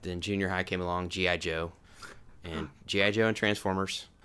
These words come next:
Speaker 1: The f-, I think the first, one of the first comics I remember buying with my own money was a G I Joe comic.
Speaker 2: Yeah.
Speaker 1: Yep. Uh, number eighteen, I s-, which I still have.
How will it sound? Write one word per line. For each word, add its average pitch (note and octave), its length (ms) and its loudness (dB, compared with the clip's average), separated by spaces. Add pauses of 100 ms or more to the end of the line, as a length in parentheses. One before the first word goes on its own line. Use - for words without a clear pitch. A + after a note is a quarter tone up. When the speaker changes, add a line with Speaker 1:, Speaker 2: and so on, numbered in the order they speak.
(120)
Speaker 1:
The - 60 -2
f-, - 140 -8
I C3+ 80 4
think B3+ 200 2
the - 80 2
first, - 520 4
one C3 200 6
of B3 80 6
the G3 60 4
first - 300 4
comics B2 320 2
I A2+ 80 6
remember G#2 420 2
buying F#2+ 440 2
with F2 140 -4
my F#2+ 300 2
own F#2+ 180 2
money F2 320 0
was F#2 160 0
a E2+ 60 -4
G F2+ 220 -2
I E2 80 -2
Joe E2+ 180 0
comic. - 440 -8 (240)
Speaker 2:
Yeah. G#2+ 240 4 (280)
Speaker 1:
Yep. F2+ 220 -2 (440)
Uh, F2+ 180 2
number F#2+ 300 2
eighteen, F2+ 560 -2 (260)
I - 40 0
s-, - 120 -4
which A2+ 160 4
I A2 40 6
still A#2+ 220 4
have. F#2+ 300 -4